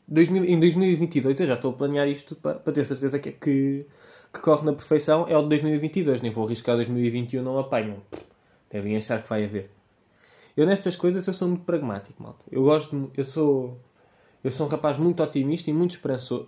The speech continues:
esperançoso. Não sei se é assim que se diz. Pronto, sou um rapaz muito otimista, vamos ficar por aí. E, mas não, não me lixem, não vai haver. Se houver é com metade das pessoas. O que eu quero é,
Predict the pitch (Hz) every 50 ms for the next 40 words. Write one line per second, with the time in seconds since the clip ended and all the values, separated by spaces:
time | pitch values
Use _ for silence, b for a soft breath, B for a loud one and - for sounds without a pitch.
0 | - - - - - 143 139 131 - - - 123 135 135 - _ _ _ - -
1 | - _ _ _ _ - 143 143 - 156 151 - 160 156 - 160 160 - - -
2 | 127 123 123 - _ _ _ b b b b b b b b b b - 196 180
3 | 180 302 294 - - - 175 160 165 156 165 156 - - 123 123 127 127 127 131
4 | 120 127 127 120 123 - 127 - 127 110 - 110 110 107 113 123 135 131 - _
5 | b b b b b b b b b b b b b _ _ _ _ - - 185
6 | 180 175 175 175 170 170 170 170 170 170 165 165 165 165 165 165 165 160 160 151
7 | - - _ _ _ _ _ - 156 165 160 160 156 147 147 147 147 143 139 143
8 | 143 143 139 139 139 135 131 120 110 107 104 104 - - 110 110 117 120 117 127
9 | 123 123 123 113 117 - 143 151 160 151 151 143 143 - - 135 127 127 120 127
10 | 131 131 127 123 123 120 120 - 131 120 117 - 131 123 117 120 113 - - -
11 | - 151 156 160 160 151 139 135 135 - 143 131 - 151 143 143 139 139 135 131
12 | 131 127 131 131 131 131 127 123